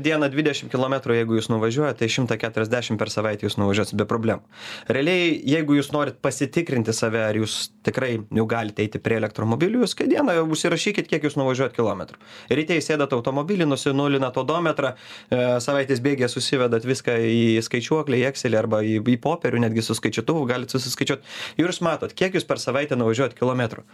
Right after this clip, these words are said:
Tada pagalvojat, kad viena įkrova kainuoja keturis eurus ir paskaičiuojat, kiek jūs išlošiat laiko, tada galbūt ir verta tą elektromobilį įsigyti. Jeigu jūs, žinoma, važinėjat daug tarpmiestinių reisų darot,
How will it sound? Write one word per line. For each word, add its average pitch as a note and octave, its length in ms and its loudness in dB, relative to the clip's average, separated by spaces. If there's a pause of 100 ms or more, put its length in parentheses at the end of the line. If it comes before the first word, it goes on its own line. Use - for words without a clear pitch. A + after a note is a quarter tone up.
(240)
Tada C#3+ 180 2
pagalvojat, D3+ 500 0
kad A#2 120 -2
viena C#3 280 2
įkrova B2+ 380 -2
kainuoja A#2 320 0
keturis B2 440 -2
eurus G#2+ 320 0 (1120)
ir A#2+ 140 2
paskaičiuojat, B2+ 500 -2
kiek C#3+ 200 0
jūs A#2 180 -2
išlošiat G#2+ 440 -2
laiko, C3 320 0 (600)
tada B2 240 0
galbūt A2+ 320 0
ir G#2+ 100 2
verta D3 260 -2
tą G#2+ 120 0
elektromobilį G#2+ 580 0
įsigyti. D3 600 0
Jeigu D3+ 320 2
jūs, A#2+ 140 -6
žinoma, B2 340 0
važinėjat B2+ 480 0
daug A#2+ 240 -2
tarpmiestinių A2 640 0
reisų G#2 360 0
darot, G2 420 0